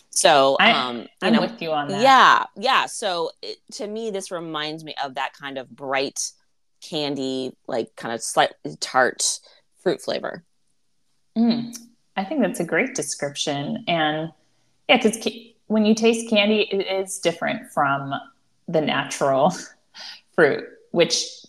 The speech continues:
Speaker 2: you tend to have more of a sweet, um, you could have more of a, a bitter aftertaste when, with a real fruit, right? Or a sour note.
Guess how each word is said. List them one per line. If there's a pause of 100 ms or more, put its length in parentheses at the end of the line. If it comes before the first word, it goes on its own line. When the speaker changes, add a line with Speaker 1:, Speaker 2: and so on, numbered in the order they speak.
(140)
Speaker 2:
you
tend
to
have
more
of
a
sweet,
um, (640)
you
could
have
more
of
a, (320)
a
bitter
aftertaste
when, (240)
with
a
real
fruit,
right?
Or
a
sour
note.